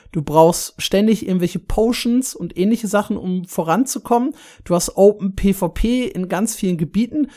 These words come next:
und die Endgame-Dungeons sollen richtig hart werden. Und ein Hardcore-Ansatz hat damals auch Wildstar verfolgt. Und ja, das hatte auch noch ein paar andere Probleme. Aber ganz ehrlich,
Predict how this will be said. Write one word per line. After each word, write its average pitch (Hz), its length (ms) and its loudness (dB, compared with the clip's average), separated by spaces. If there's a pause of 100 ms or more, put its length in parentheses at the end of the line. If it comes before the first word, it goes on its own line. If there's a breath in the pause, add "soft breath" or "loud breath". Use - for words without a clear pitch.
(220 loud breath)
und 170 160 2
die 190 80 2
Endgame-Dungeons 190 800 2
sollen 175 200 2
richtig 180 400 -4
hart 156 260 -2
werden. 117 300 -8 (440 soft breath)
Und 180 380 2 (520)
ein 170 240 4
Hardcore-Ansatz 214 680 2
hat 208 160 -2
damals 202 300 0
auch 175 120 -2
Wildstar 180 460 2
verfolgt. 139 460 -6
Und 156 120 -10
ja, 165 140 2
das 214 160 -2
hatte 220 200 -4
auch 175 120 -2
noch 180 160 0
ein 165 120 -8
paar 208 200 2
andere 170 300 -2
Probleme. 139 520 -4
Aber 156 180 -2
ganz 190 280 0
ehrlich, 185 400 0